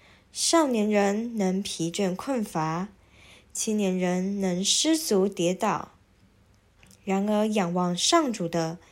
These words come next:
必获得新力量。天主邀请我们相信，他没有忽略我们，我们所追求或放弃的，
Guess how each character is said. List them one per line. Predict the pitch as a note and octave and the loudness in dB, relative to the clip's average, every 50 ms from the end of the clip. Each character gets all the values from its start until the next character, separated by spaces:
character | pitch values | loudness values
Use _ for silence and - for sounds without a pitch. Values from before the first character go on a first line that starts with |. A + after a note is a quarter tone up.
| - - - - - - - | -20 -20 -20 -20 -20 -14 -4
必 | - A#3 G#3 F#3+ | -2 0 0 0
获 | F#3+ - G#3 F#3+ F3+ | 0 0 0 0 0
得 | F#3 E3+ E3 E3 F3+ | 0 0 0 0 0
新 | - - - C#4+ C#4+ D4 D#4 | 0 0 0 0 0 2 2
力 | D#4+ D#4 C4 | 4 4 4
量。 | A3 A3+ A3+ G3 - - - - _ - - _ _ - _ _ _ _ - _ _ _ _ - - _ _ - - - - - - _ - | 4 4 2 2 0 -4 -10 -18 _ -20 -20 _ _ -20 _ _ _ _ -20 _ _ _ _ -20 -20 _ _ -20 -20 -20 -20 -20 -20 _ -10
天 | - - A#3 A3+ A3+ | -2 0 0 0 0
主 | - G#3+ G3 E3+ E3+ | 0 -2 -2 -2 0
邀 | E3+ F#3 F#3 F#3+ | 0 2 2 2
请 | F#3+ - - F#3 F3 F3+ F#3 G3+ | 0 -2 -4 -2 -2 -2 0 0
我 | G3+ F3+ | 0 0
们 | D3+ - E3 | 0 -2 -6
相 | - - G3 F3+ F3+ | -6 -4 -2 -4 -2
信， | F#3 - - B3 B3+ B3 A#3 A3+ A3+ - - - - - - - - _ _ - | -2 -2 0 2 2 2 0 -2 -6 -10 -18 -20 -20 -20 -20 -20 -20 _ _ -12
他 | - - F4 F4 | -2 0 2 4
没 | F4+ D4+ C#4 C4+ | 4 4 4 4
有 | C4+ C4+ B3 A3 | 6 6 6 4
忽 | G#3+ G#3+ - - G#3 G#3+ | 4 0 -4 -2 0 2
略 | G#3+ A3+ A3+ G#3+ | 2 4 2 2
我 | G3 F#3 F3 E3+ | 2 2 0 0
们， | E3+ F3 F3 F3 F3+ F#3 G3+ - - _ - - - - - - _ _ | 0 0 -2 -2 -2 -4 -8 -12 -20 _ -20 -20 -20 -20 -20 -20 _ _
我 | - A3+ | -4 -2
们 | A3 A3 A3 A3 | 0 0 0 -2
所 | G#3+ - G#3+ F#3 | -2 -2 -2 -2
追 | F3+ - - A#3 A#3 A#3+ | -2 0 0 2 2 2
求 | A#3+ - - G#3+ G3 F3+ F3+ F#3 | 2 0 0 0 0 0 0 0
或 | G3 - - A#3 G#3+ | -2 -2 -2 -2 -2
放 | G#3+ - - C4+ B3 A3 | -2 0 -2 0 0 0
弃 | G#3+ - - C#4+ C#4 B3 | -2 -2 -2 -2 -2 -2
的， | G#3+ - G#3+ G3 G3 G3+ | 0 0 0 0 0 -4